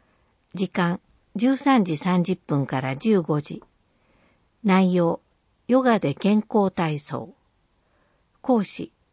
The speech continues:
福田みなみ、ヨガインストラクター。対象、市内在住の方。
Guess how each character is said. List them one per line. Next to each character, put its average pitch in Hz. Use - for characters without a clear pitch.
福 -
田 240
み 226
な 180
み、 131
ヨ 240
ガ 160
イ 196
ン 233
ス -
ト 226
ラ 196
ク -
タ 120
ー。 -
対 208
象、 190
市 -
内 202
在 180
住 180
の 165
方。 143